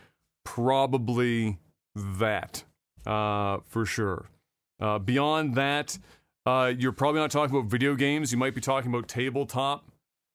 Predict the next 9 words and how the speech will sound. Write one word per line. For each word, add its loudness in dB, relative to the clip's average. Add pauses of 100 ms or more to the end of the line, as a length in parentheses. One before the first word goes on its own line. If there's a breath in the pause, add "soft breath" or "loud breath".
(160)
type 0
stuff. 0 (680)
Um, 0 (320)
you 0
know, 2
Dungeons 2
and 2
Dragons 2
is -2